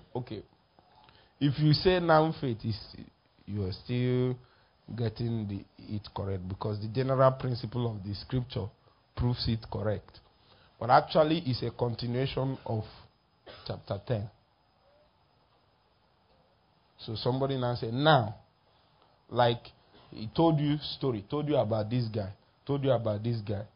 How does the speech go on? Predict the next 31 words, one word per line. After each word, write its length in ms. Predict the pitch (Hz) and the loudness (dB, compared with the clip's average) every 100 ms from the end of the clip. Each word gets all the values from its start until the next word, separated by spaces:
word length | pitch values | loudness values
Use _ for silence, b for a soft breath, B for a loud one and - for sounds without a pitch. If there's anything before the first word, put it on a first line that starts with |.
| _ | _
told 180 | 143 143 | -4 2
you 60 | 131 | 2
about 320 | 107 107 104 | 0 -4 -6
this 160 | 117 | -6
guy. 160 | 104 104 | -6 -8
He 80 | 101 | -4
now 260 | 120 131 127 | -2 -2 -2
said, 160 | 120 113 | -6 -4
"Now, 340 | 127 151 113 - _ _ _ _ _ - _ | 0 2 0 -4 _ _ _ _ _ -20 _
Chukwunyere 560 | 139 127 139 113 101 82 - | -4 0 2 2 -2 -6 -8
is 280 | 104 104 104 98 | -6 -4 -4 0
this." 360 | 117 98 - - _ _ _ _ - | 0 0 -4 -16 _ _ _ _ -6
Are 60 | |
you 120 | 151 | -2
getting 280 | 165 147 147 | 0 0 2
what 180 | 143 131 | 2 2
I'm 120 | 110 | 0
saying? 240 | 98 107 101 - - - - - | -2 -4 -4 -14 -20 -20 -20 -14
Uh-huh. 320 | 107 104 98 92 - | -10 -8 -8 -8 -10
So 100 | 101 92 | -4 0
that's 440 | 107 101 - - - | 0 -2 -8 -16 -16
it. 120 | 98 - - _ b b b | -16 -18 -20 _ b b b
Now, 300 | 139 160 139 117 | 8 8 8 2
faith 200 | 180 185 - | 0 0 0
is 200 | 135 110 | 0 0
the 80 | 113 | 0
substance. 720 | 110 - 131 - - 113 117 - - - _ _ _ _ _ _ _ _ | -2 -2 -2 -2 -2 -2 -4 -16 -20 -20 _ _ _ _ _ _ _ _
Where 220 | 110 139 | 2 6
is 200 | 156 127 | 6 4
it 140 | 135 131 | 0 0
generated 560 | 123 117 117 123 135 | 0 0 0 2 0